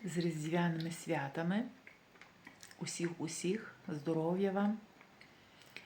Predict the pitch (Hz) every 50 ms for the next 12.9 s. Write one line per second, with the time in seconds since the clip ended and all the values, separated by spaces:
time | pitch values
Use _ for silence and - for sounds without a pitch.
0 | - - - - 170 175 185 190 196 185 - - - - - - - - - -
1 | 165 156 165 170 175 175 170 165 160 151 151 - - 170 175 - - - - 170
2 | 160 165 - 175 160 151 151 147 160 160 160 160 151 160 156 147 156 147 147 151
3 | 160 156 - - - - - - - - - - - - - - - - - -
4 | - - - - - - - - - - - - - - - - - - - 160
5 | 160 160 147 151 151 - 151 143 143 147 156 170 175 - - - - - - -
6 | - - - - - - - - - - - - - - - - - - _ _
7 | - - - - - - - - - - - - - - - - - - - -
8 | - - - 175 156 170 165 175 160 175 170 170 - - 165 165 - 165 165 165
9 | 160 165 165 160 165 160 156 - 160 151 - - 151 160 156 156 156 151 - -
10 | 170 170 170 170 - 156 - - 160 143 151 160 160 160 165 156 156 151 - -
11 | 160 160 156 156 160 - - - 160 165 - 165 160 160 160 160 156 147 156 156
12 | 156 151 156 160 156 151 156 156 151 156 156 170 165 180 170 156 151